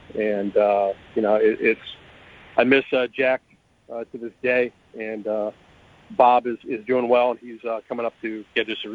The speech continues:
his, uh, well-earned retirement, so I'm, I'm happy with that.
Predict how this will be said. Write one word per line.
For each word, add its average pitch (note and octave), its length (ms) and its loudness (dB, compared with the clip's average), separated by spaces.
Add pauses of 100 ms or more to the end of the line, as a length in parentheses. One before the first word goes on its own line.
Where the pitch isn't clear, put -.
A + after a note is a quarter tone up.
(220)
his, A#2 240 -4
uh, G#2+ 220 2 (260)
well-earned A#2+ 500 2
retirement, G#2 520 -10 (160)
so G2+ 180 -6
I'm, G2+ 180 -14
I'm G2+ 140 -6
happy A2 280 0
with G2 160 -2
that. G#2 260 2